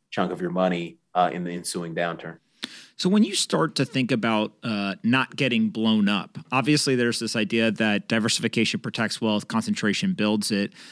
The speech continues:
Speaker 2: How do you think about people navigating back and forth between diversification and concentration? Is it a fluid type thing? Is it something where they should always be positioned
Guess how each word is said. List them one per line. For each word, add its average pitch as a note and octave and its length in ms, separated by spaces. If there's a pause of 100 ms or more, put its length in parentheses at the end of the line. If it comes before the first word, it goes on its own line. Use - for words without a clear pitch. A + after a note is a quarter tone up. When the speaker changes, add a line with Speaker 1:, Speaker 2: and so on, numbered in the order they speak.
(140)
Speaker 2:
How E3 100
do F#3+ 80
you F#3+ 120
think D3+ 240
about A2 480
people A2+ 280
navigating G2+ 720
back A2 320
and G#2+ 140
forth A2+ 260
between A2 480
diversification G#2+ 1040
and A2+ 160
concentration? G2+ 920
Is B2+ 160
it C3 240 (160)
a A2+ 80
fluid F3 600
type F3+ 240
thing? G#3+ 360 (300)
Is C3 140
it C3+ 100
something D#3 380
where C3 260
they B2 100
should B2 200
always B2+ 180
be A#2+ 160
positioned A#2+ 680